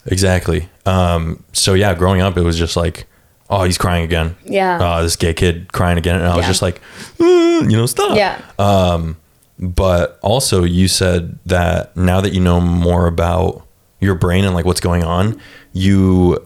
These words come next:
Speaker 1: kind of, for, for me, it, it's the same thing for me.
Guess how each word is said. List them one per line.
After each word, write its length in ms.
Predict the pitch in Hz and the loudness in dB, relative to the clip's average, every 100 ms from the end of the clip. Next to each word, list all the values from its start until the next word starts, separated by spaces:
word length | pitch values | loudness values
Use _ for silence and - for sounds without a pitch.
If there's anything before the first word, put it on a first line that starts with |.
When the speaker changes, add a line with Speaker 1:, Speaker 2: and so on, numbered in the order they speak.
| - _ _ _ _ _ - | -14 _ _ _ _ _ -10
Speaker 1:
kind 440 | - 107 120 123 | -4 -2 0 0
of, 420 | 117 110 98 - - | 0 0 -4 -14 -10
for, 360 | - 135 - 98 | -2 -2 -2 -6
for 280 | - 135 | -4 -2
me, 200 | 123 139 | 0 0
it, 200 | 113 113 | 0 -2
it's 140 | 113 110 | -2 -2
the 80 | 120 | -2
same 160 | 117 | -2
thing 100 | 107 | -2
for 120 | 92 | -2
me. 160 | 85 - | -4 -6